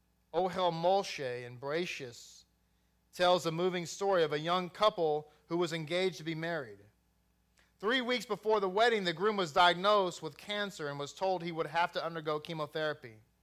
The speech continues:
Now, he insisted on calling off the wedding, unwilling to subject the bride to the trials and uncertainties of his illness. The bride insisted on proceeding with the wedding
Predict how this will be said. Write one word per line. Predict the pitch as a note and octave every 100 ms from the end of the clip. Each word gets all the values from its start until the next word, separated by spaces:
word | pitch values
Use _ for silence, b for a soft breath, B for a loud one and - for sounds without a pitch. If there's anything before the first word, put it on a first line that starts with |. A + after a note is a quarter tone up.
| _ _ _ _ _ _ _ F3+
Now, | F3+
he | E3+ C#4+ C#4+
insisted | G3+ - C4+ C#4+ - G#3
on | F3 E3+
calling | - G#3+ G#3
off | G3 F#3 -
the |
wedding, | F3 A3+ A#3+ D#3+ D3 D3+ _ b b b
unwilling | G#3+ C4 A#3+ B3 C4 A3 F3
to | F3
subject | F3+ D3+ F#3 G3+ F3+
the |
bride | D3 F#3 G#3+ F3 C#3 C#3 - b b b
to | -
the | E3
trials | - - A3+ A3+ A3+ E3+ C#3+ C3+ - B B
and | E3+
uncertainties | E3+ D#3 - A3+ G#3+ D#3+ D#3+ C#3
of | D3
his | C#3+ B2+
illness. | F3+ D3 A#2 A2 - - _ _ _ _ _ _ _ _ _ _
The | F3+
bride | D3 F3 A#3 C#4 C4+ G#3
insisted | F3+ - A3 G#3+ - G3
on | F3
proceeding | D#3+ F3 - A#3+ C4+ A#3+
with | F3+ D3+
the | D3
wedding | C#3+ C#3 C3+ C#3+